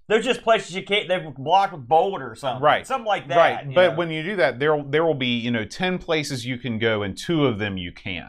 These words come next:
Speaker 1: Right.
Speaker 2: And that's the kind of ratio that you want, because when you, as a player, you're greeted with an overworld map,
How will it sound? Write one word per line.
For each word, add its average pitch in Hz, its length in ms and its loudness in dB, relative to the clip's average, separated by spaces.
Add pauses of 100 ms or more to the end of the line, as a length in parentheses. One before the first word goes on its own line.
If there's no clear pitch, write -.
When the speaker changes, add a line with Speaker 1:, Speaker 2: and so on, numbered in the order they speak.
Speaker 1:
Right. 120 380 2
Speaker 2:
And 143 160 -2
that's 190 240 2
the 190 100 -8
kind 185 240 -4
of 135 120 0
ratio 131 480 -2
that 101 240 -12
you 107 100 -8
want, 123 300 -4
because 127 280 -4
when 151 220 -4
you, 202 220 0
as 131 160 -2
a 127 40 -2
player, 156 440 0
you're 113 160 -2
greeted 127 400 -4
with 107 160 -2
an 107 60 -6
overworld 113 540 -2
map, 147 380 -2